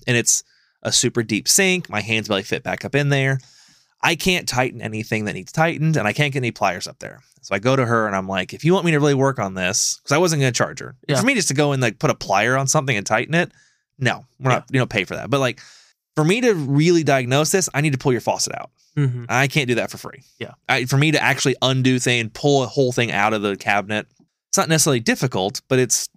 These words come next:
Speaker 1: there's a line on how much I can give away for
Speaker 2: Yeah,
Speaker 1: free.
Speaker 2: well, a hundred percent.
Speaker 1: And so, um, she's like, "Yeah, I just want it to work. So, you know, if it needs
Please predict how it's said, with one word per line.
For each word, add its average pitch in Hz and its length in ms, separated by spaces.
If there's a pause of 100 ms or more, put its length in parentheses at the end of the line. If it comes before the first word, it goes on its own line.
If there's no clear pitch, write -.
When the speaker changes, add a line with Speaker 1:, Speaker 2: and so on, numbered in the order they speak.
(380)
Speaker 1:
there's 165 140
a 175 60
line 139 440
on 113 80
how 131 140
much 127 160
I 120 80
can 120 100
give 117 140
away 107 180
for 104 140
Speaker 2:
Yeah, 160 140
Speaker 1:
free. - 100
Speaker 2:
well, 185 260
a 165 80
hundred 180 220
percent. 139 240
Speaker 1:
And 131 100
so, 123 640
um, 104 340
she's 120 160
like, 123 180
"Yeah, - 100
I 151 100
just 151 140
want 156 160
it - 20
to 135 60
work. 104 340
So, 104 420
you 113 80
know, 104 120
if - 80
it 131 60
needs 143 280